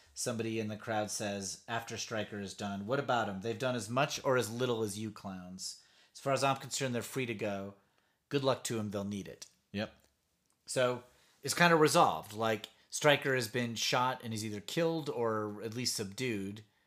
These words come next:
Speaker 1: Um, he's maybe been revealed to be kind of a bad guy that he just opened fire on
Speaker 2: I mean,
Speaker 1: somebody.
Speaker 2: he's been shot, right? He's dead.
Speaker 1: Uh, is he killed?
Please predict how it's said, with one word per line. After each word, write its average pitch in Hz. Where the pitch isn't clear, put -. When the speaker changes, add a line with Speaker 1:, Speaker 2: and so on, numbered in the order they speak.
Speaker 1:
Um, 107
he's 123
maybe 147
been 143
revealed 139
to 131
be 135
kind 139
of 139
a 135
bad 139
guy 135
that 131
he 127
just 120
opened 123
fire 139
on 151
Speaker 2:
I 151
mean, 151
Speaker 1:
somebody. 123
Speaker 2:
he's 165
been 107
shot, 92
right? 95
He's 117
dead. -
Speaker 1:
Uh, 104
is 101
he 104
killed? 185